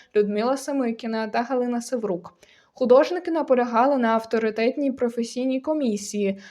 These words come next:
але буквально за годину до приходу комісії вітраж на вимогу ректора Швеця демонтували, розбили на шматки.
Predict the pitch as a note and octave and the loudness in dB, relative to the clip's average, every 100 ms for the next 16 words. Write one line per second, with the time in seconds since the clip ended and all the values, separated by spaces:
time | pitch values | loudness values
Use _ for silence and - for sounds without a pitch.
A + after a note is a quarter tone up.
0 | - - B3+ B3 - - A#3 C#4 B3+ A3 | -4 4 4 4 -2 2 4 4 -2 -4
1 | A3+ A#3 B3+ B3 A3 A3 A3+ - A#3+ A3 | -4 -4 -2 -2 -4 -4 -4 0 2 0
2 | A3 A3 F4 F4+ A#3+ G#3+ G3+ A#3+ C4 C4+ | -4 -4 -4 -4 -4 -4 -4 2 2 2
3 | A#3 G#3+ G#3+ G#3+ G#3 A3+ A#3+ A#3 G#3 G#3 | -4 -8 -4 -4 -2 0 0 -2 -4 -4
4 | - G3+ G#3 G#3 A#3+ D#4+ C4 G#3 C4 D#4 | -6 -4 -4 -4 -2 0 -2 2 4 4
5 | E4+ E4+ E4+ B3+ G3+ F3+ G3 G3+ - _ | 0 -2 -4 -2 -2 -4 -6 -8 -16 _
6 | - A3 A3+ C4+ D#4+ A#3+ A#3 C4 - B3+ | -2 0 0 0 0 0 -2 -4 -6 -6
7 | C#4 - F#3+ - | -6 -8 -10 -10